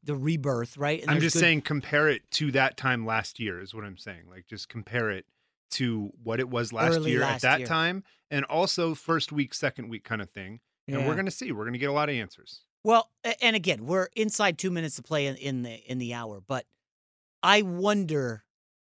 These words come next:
Speaker 1: how much, if the election goes the way it is now, how much will a president not banging on the N B A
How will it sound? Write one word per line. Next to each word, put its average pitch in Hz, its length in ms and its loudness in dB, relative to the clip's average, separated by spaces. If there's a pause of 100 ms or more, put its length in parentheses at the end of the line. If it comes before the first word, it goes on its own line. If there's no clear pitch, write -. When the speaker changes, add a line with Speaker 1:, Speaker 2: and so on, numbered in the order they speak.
(400)
Speaker 1:
how 190 300 2
much, 170 600 0 (320)
if - 720 0
the 170 120 0
election 165 440 2
goes 151 260 2
the 143 80 -2
way 139 200 2
it 131 80 -2
is 123 180 -4
now, 123 240 -8 (340)
how 202 160 4
much 233 300 2
will 175 560 2
a 156 80 -4
president 147 500 -2
not 139 360 -4
banging 143 320 0
on 117 160 -6
the 110 120 -10
N 104 120 -12
B 95 180 -16
A 87 200 -20